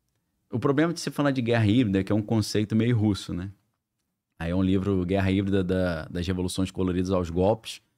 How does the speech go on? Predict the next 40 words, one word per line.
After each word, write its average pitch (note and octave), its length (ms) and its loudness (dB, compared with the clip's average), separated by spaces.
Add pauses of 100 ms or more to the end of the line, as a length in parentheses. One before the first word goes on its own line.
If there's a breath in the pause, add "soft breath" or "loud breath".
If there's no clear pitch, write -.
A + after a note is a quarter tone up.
(200)
do, F#2+ 680 2 (960)
pô, F#2+ 80 -4
esqueci F2+ 320 -4
o G#2+ 60 4
nome A2 160 4
do G#2 100 2
cara G#2 260 2
agora, E2+ 380 -2
depois F2+ 260 -6
eu A2 60 -2
lembro F2+ 300 0
aí. D2+ 180 -8 (160)
Tá? F2 140 -4
Guerra G#2 320 2
Híbrida A#2 400 2
das G#2 180 2
Revoluções G2+ 480 0
Coloridas G2 380 2
aos G#2+ 160 2
Golpes. F2 420 -4 (360)
Esse G2 200 -2
cara B2+ 200 2
é C3 40 4
um - 20 2
jornalista B2+ 520 2
russo B2+ 480 2 (580)
e A2 120 2
ele A2+ 120 6
explica, C3 840 2
ele A#2 180 2
tenta B2+ 320 0
explicar C3+ 580 -2
como D#3 300 2
os D3+ 100 0
Estados C3+ 300 2
Unidos A#2 400 0 (280)
fazem B2+ 460 2 (420)
pra A#2 440 4
derrubar A2+ 500 2
poder, G#2 560 2